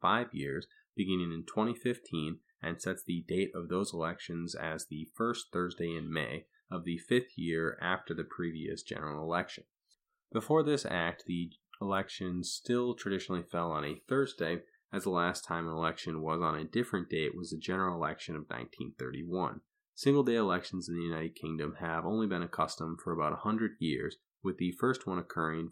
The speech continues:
for the general election of nineteen eighteen. For the record, that occurred on Saturday, December fourteenth, nineteen eighteen. Before this, like in other countries, the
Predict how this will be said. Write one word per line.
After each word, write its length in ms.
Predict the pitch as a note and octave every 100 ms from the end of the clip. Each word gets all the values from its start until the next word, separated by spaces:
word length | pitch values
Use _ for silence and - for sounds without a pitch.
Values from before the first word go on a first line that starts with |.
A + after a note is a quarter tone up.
| -
for 200 | E2 E2
the 200 | E2 D#2+
general 440 | E2+ F2 F#2 F2
election 480 | E2 C#2 - C#2+ C2
of 100 | D#2+
nineteen 380 | - - - D2+
eighteen. 500 | - - G#2+ F2 - _ _ _ _ _ _ _ -
For 180 | G2+
the 160 | G2 G2
record, 540 | G2 B2 C3 F2+ E2 -
that 160 | F#2 F#2+
occurred 400 | - E2+ E2+ D#2
on 240 | D#2 E2
Saturday, 560 | - F#2 F#2+ F#2 F#2 F2
December 420 | - F2 E2 E2+ -
fourteenth, 540 | F2+ - - F2 E2+ -
nineteen 420 | D2+ D2 - D2
eighteen. 560 | C#2 - - F#2 A1 - _ _ _ _ -
Before 360 | G#2 C3 C#3
this, 400 | A2+ F#2+ F2+ -
like 240 | E2+ E2+ F2+
in 100 | D#2+
other 240 | E2+ E2+
countries, 540 | - C2+ - D#2 D#2+ -
the 220 | D#2+